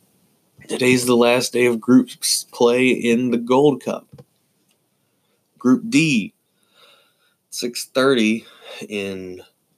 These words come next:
Kansas City. Well, it'd be five thirty there, but at six thirty, Trinidad and Tobago take on Guyana in a game that means absolutely nothing except the fact that you want to leave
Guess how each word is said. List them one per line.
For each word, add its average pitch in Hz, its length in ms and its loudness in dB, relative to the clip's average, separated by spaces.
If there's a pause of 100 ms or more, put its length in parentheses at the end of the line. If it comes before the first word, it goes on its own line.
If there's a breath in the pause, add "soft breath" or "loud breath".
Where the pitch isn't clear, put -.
(580)
Kansas 127 460 -2
City. 104 460 -2 (1300 soft breath)
Well, 101 200 -4
it'd 95 120 -8
be 92 120 -6
five 92 280 -4
thirty 90 260 -6
there, 87 240 -4
but 87 280 -10
at - 200 -10
six - 260 -4
thirty, 113 480 2 (960)
Trinidad 127 540 2
and 113 100 -2
Tobago 110 400 2
take 107 280 -6
on 110 200 -2
Guyana 104 540 -2
in 101 200 -8
a 95 60 -8
game 104 300 -6
that 95 120 -8
means 101 360 -8
absolutely 104 560 -4
nothing 135 520 0
except 110 360 0
the - 100 -6
fact 107 360 -2
that 95 180 -4
you 107 100 0
want 104 200 2
to 101 40 2
leave 98 460 -2